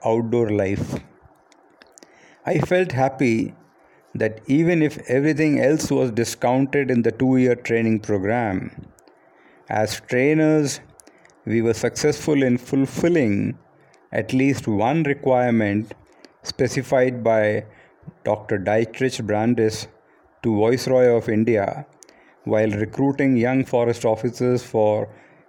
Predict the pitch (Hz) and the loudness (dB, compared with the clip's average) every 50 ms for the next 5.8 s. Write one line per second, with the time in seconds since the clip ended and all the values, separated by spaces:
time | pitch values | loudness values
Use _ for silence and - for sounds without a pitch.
0 | - - 117 113 113 110 - 139 135 131 139 135 131 127 - - 131 117 110 110 | -8 -2 0 0 0 2 2 2 2 4 4 2 2 0 0 0 0 2 2 0
1 | 107 - - - 107 101 95 101 107 107 - - - - - _ _ - - _ | 0 -2 -2 0 0 0 0 -2 -4 -4 -6 -10 -12 -14 -16 _ _ -20 -20 _
2 | _ _ - _ _ _ - - - - _ _ _ - - - - - _ _ | _ _ -20 _ _ _ -20 -20 -20 -20 _ _ _ -20 -20 -20 -20 -20 _ _
3 | - - - - 123 131 131 - 123 117 113 - - 117 - - 135 123 127 127 | -14 -8 -2 0 0 0 0 0 0 0 0 -2 -4 -4 -2 0 0 2 2 0
4 | 123 - - - 110 104 104 110 107 104 - - - - 120 120 123 123 123 117 | -2 -4 -4 -4 -4 -2 -2 -4 -4 -4 -6 -6 -4 -2 0 0 0 0 0 0
5 | 110 107 104 101 98 98 98 95 92 - - - - - - | 0 0 0 0 0 0 -2 -2 -4 -6 -8 -10 -12 -12 -12